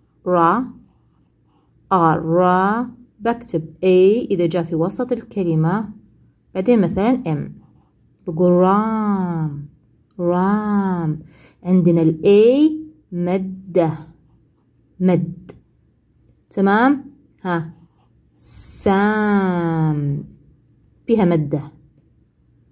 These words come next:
تار، تار. فات.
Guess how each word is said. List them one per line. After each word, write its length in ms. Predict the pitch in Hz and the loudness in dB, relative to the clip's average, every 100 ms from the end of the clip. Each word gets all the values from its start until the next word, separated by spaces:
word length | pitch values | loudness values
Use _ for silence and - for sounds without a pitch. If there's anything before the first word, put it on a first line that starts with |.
| _ _ _ | _ _ _
تار، 1300 | - 226 220 208 190 180 170 165 160 160 151 156 165 - _ _ _ _ _ _ _ _ _ _ - | -4 0 2 2 2 0 0 0 0 0 0 -4 -10 -16 _ _ _ _ _ _ _ _ _ _ -8
تار. 1080 | 226 202 190 180 170 165 160 156 156 - - _ _ _ _ _ _ - - - - - | 2 4 4 2 2 0 0 0 -2 -4 -12 _ _ _ _ _ _ -20 -16 -14 -14 -6
فات. 1300 | 214 214 214 202 196 185 180 170 165 160 160 160 _ | -2 0 2 2 0 0 -2 -2 -2 -2 -4 -8 _